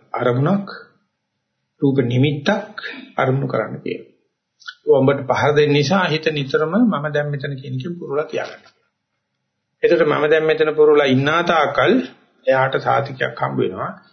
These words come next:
කාම ගුණ සහ කාම සංඥාවෙන් දුරුමයි කිය. ඒ නිසා ඒක විශාල යුද්ධයක,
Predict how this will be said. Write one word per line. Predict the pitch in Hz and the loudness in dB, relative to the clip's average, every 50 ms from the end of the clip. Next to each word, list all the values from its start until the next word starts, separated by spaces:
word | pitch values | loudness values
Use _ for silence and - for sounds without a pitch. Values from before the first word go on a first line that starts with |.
| _ _ - | _ _ -8
කාම | - 120 123 123 120 113 - - - - - _ | -4 -2 -2 -2 -2 -2 -4 -6 -10 -14 -16 _
ගුණ | - 127 127 151 | -6 -2 -2 0
සහ | 147 - - - - | 0 0 0 0 0
කාම | - - 127 127 127 | 0 -2 -2 -2 -2
සංඥාවෙන් | 131 127 117 117 113 107 101 107 123 135 143 | -4 -4 -6 -8 -10 -12 -14 -14 -14 -16 -16
දුරුමයි | 123 117 104 104 - - - _ | -16 -16 -16 -16 -20 -20 -20 _
කිය. | _ _ _ _ _ _ _ - - - _ | _ _ _ _ _ _ _ -20 -20 -4 _
ඒ | 151 147 | 4 4
නිසා | 151 147 147 - 170 165 160 156 139 131 | 4 4 4 2 0 0 2 2 2 2
ඒක | 131 135 135 147 147 143 139 - 226 240 185 | 4 4 4 4 2 2 2 2 2 4 4
විශාල | 135 127 123 - - - - 190 139 104 110 - - 180 262 262 262 262 262 262 247 | 2 2 0 0 -2 -2 0 0 2 2 2 2 0 0 0 -2 -2 0 2 2 4
යුද්ධයක, | 214 180 170 147 135 120 110 98 104 | 4 4 4 4 2 2 0 0 2